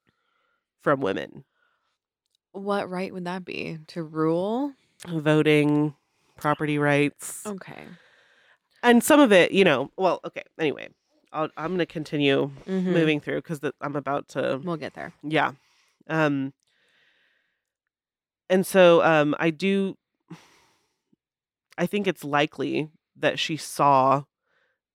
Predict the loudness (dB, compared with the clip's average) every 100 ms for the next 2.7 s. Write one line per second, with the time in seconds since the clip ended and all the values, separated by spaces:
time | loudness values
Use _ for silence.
0 | _ 0 0 0 -6 _ _ 0 2 4
1 | 2 -2 -4 -6 -2 -2 -2 -4 -8 _
2 | _ -4 -2 0 0 -2 -6